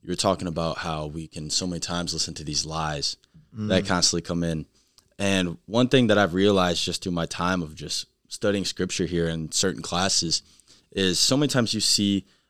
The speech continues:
Speaker 1: Isaiah six, nine through ten quoted. And Paul quotes it in the end of Acts twenty-eight, and he said, "Go to this people and say, 'You will be ever hearing, but never understanding. You will be ever seeing, but never perceiving,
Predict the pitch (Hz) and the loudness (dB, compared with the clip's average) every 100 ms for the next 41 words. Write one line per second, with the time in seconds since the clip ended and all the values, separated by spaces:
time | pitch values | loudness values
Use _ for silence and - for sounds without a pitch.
0 | - 95 95 117 110 - 110 98 - 92 | -4 0 6 8 8 8 8 6 4 2
1 | 95 90 92 - 87 82 - 78 - - | 0 0 -2 -2 -2 -4 -4 -4 -6 -12
2 | _ _ _ _ - 95 92 90 87 82 | _ _ _ _ -8 -2 0 0 -2 -6
3 | _ _ _ 120 127 - 101 95 87 87 | _ _ _ 6 6 6 2 2 0 0
4 | 85 87 98 95 80 92 - - 104 85 | 0 0 0 0 0 0 0 -2 0 2
5 | 80 - _ _ _ _ _ - 95 90 | 0 -4 _ _ _ _ _ -4 0 0
6 | 87 85 - 90 - 85 78 _ - 120 | 0 -2 0 0 2 0 -2 _ 2 4
7 | 120 113 - 104 98 92 - 85 78 - | 6 2 2 -2 0 0 2 2 0 -4
8 | - 95 95 82 80 98 104 104 95 90 | -8 0 0 0 -2 0 2 0 0 0
9 | 82 78 _ - 78 80 78 80 73 - | 0 -6 _ -12 -4 -4 -2 -4 -2 -4
10 | 73 62 - _ _ _ _ 90 82 80 | -4 -10 -16 _ _ _ _ -2 0 2
11 | 82 98 98 104 98 92 82 78 80 76 | 2 2 4 4 4 2 0 -2 -2 -4
12 | 78 82 - 73 71 73 | -4 -2 0 -2 -6 -14